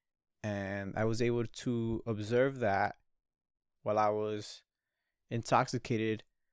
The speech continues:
from alcohol. It was the same thing. And so I wouldn't say I've, I've gotten hungover from alcohol,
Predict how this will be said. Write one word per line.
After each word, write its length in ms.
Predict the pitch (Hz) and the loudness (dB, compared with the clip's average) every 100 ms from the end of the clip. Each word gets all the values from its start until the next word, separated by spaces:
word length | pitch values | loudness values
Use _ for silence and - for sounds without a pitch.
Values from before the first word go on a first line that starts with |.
| _ | _
from 200 | - 135 | -2 0
alcohol. 480 | 107 131 143 117 104 | 4 4 2 -4 -4
It 80 | - | 0
was 140 | 127 127 | 0 0
the 80 | |
same 300 | 123 139 131 | 0 0 -2
thing. 400 | 123 - 139 117 - _ _ _ _ _ _ _ _ | -4 -4 -2 -2 -6 _ _ _ _ _ _ _ _
And 260 | - 107 104 | -4 -4 -2
so 540 | - 107 107 101 98 - _ _ _ _ _ - | -2 0 0 0 -4 -8 _ _ _ _ _ 2
I 80 | |
wouldn't 260 | 127 143 139 | 4 4 0
say 180 | - 160 | 0 2
I've, 220 | 147 120 - | 4 2 0
I've 180 | 117 110 | -2 2
gotten 680 | 120 120 117 117 113 107 - _ _ - | 2 2 0 -4 -6 -10 -14 _ _ -4
hungover 600 | 139 131 131 160 131 110 | 0 0 2 2 4 2
from 380 | - 110 98 - | 0 -4 -4 -4
alcohol, 640 | 101 104 101 104 107 127 | -4 -2 -4 -2 -2 -4